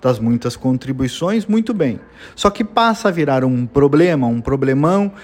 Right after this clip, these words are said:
quando essa plenarização vira uma fuga, uma bengala do gestor em tomar decisões, ou por covardia, ou por incompetência, ou por insegurança,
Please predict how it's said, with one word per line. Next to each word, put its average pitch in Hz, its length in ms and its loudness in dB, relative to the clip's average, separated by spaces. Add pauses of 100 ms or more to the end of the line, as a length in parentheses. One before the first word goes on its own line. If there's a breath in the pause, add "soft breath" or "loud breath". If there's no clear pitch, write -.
(140 loud breath)
quando 190 280 0
essa 226 400 2
plenarização 180 1600 -2
vira 156 260 -4
uma 170 240 -4
fuga, 160 720 -2 (380 loud breath)
uma 139 180 2
bengala 139 840 0
do 117 140 -6
gestor 139 560 -2
em 151 140 -4
tomar 135 400 -2
decisões, 131 760 -8 (340 loud breath)
ou 160 120 6
por 165 220 0
covardia, 139 800 -2
ou 131 140 2
por 135 180 -4
incompetência, 131 960 -4
ou 131 60 -4
por 135 160 -4
insegurança, 131 1000 -2